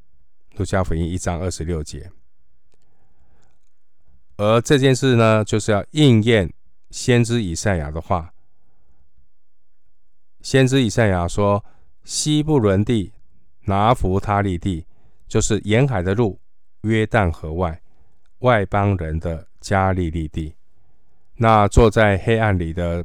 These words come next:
百姓看见了大光；坐在死荫之地的人有光发现，照着他们。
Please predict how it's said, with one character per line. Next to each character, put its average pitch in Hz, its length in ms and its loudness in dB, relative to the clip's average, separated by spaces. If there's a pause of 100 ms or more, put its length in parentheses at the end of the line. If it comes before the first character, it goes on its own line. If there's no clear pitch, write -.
百 80 180 -6
姓 92 320 0 (160)
看 120 240 2
见 95 160 0
了 85 100 -2
大 90 240 0
光； 87 320 -2 (600)
坐 101 160 2
在 90 340 -2 (320)
死 - 380 -6
荫 110 220 2
之 98 180 -4
地 101 140 -2
的 82 120 -6
人 78 360 -6 (240)
有 78 200 -4
光 90 440 -2
发 87 280 4
现， 80 300 -4 (440)
照 110 340 4
着 78 160 -6
他 76 240 -8
们。 76 200 -6